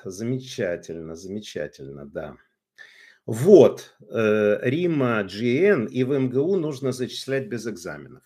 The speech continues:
Это, казалось бы, э, шутка юмора, есть такое выражение. Но нет, Анатолий Голубовский пишет, Пригожин обратился с просьбой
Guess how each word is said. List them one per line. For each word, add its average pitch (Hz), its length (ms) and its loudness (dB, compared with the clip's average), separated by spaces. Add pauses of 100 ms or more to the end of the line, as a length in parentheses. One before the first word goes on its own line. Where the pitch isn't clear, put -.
(120)
Это, 196 320 0
казалось 135 720 -4
бы, 113 400 -4 (640)
э, 104 840 -2
шутка 170 360 -6
юмора, 160 540 -4 (180)
есть 87 300 -12
такое 87 240 -10
выражение. 92 600 -8
Но 185 120 2
нет, 120 400 0 (160)
Анатолий 120 420 0
Голубовский 143 720 -4 (160)
пишет, 113 480 -6
Пригожин 139 480 -2
обратился 113 640 -4
с - 100 -10
просьбой 110 760 -4